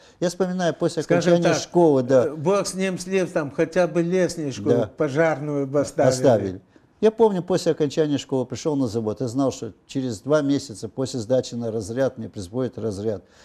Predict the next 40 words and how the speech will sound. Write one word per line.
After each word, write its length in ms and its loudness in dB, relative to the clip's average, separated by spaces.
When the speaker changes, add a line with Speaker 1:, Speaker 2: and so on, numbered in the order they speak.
Speaker 1:
что 140 -6
этот 240 -2
разряд 420 0
следующий 640 -2
подступенька, 800 -8
будет 260 -6
другой 380 0
Speaker 2:
Мгм. 80 2
Speaker 1:
разряд. 360 -4
И 40 -6
так 280 0
я 60 0
могу 220 -2
дойти 300 -6
до 160 -2
мастера. 400 -4
Если 220 -6
я 20 -10
пойду 240 -4
учиться 400 -8
в 60 -8
вуз, 220 -6
то 100 -6
я 100 -2
получу 380 -8
Speaker 2:
Была 220 0
Speaker 1:
должность 160 -4
Speaker 2:
ясность 320 0
Speaker 1:
инженерную 460 2
и 40 -8
так 200 -4
далее. 200 -6
Speaker 2:
и 60 -6
была 260 -2
Speaker 1:
То 60 8
есть 300 2
была, 280 6
Speaker 2:
перспектива. 280 2
Speaker 1:
была 260 4
перспектива. 640 -6